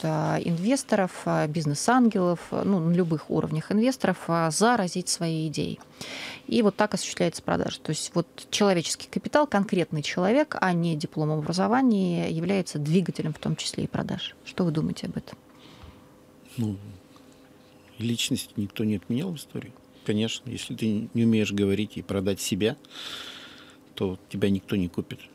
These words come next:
Speaker 2: Я с этим полностью согласен. То есть даже, я ещё раз повторюсь, то есть вот сейчас компании молодые пишут, что мы там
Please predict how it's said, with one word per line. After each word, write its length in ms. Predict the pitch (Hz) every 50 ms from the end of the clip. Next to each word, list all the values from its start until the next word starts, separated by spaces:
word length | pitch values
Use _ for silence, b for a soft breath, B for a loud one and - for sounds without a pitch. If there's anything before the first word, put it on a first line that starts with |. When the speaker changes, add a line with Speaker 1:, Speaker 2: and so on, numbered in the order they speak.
| -
Speaker 2:
Я 140 | - 95 90
с 100 | - -
этим 240 | 101 - - 92 90
полностью 380 | - 95 95 92 87 - - -
согласен. 440 | - - 92 101 98 - - - - - - - - - _ - B B B B B B B B B B B - - - - - - - -
То 80 | - -
есть 260 | 85 - - - -
даже, 420 | 95 101 95 90 92 92 90 90
я 120 | 92 87 87
ещё 240 | 90 - - 117 101
раз 120 | 87 -
повторюсь, 460 | - - 92 - - 101 101 104 90 -
то 100 | - -
есть 100 | 87 -
вот 120 | - 87 -
сейчас 180 | - 101 -
компании 480 | - - 104 101 98 - 139 147 147 131
молодые 480 | 113 107 101 98 95 92 92 90 85 80
пишут, 380 | - - 120 110 - 113 92
что 360 | - - - - 92 90 - 143 131
мы 300 | 127 104 110 131 151 156 143
там 260 | - 92 82 87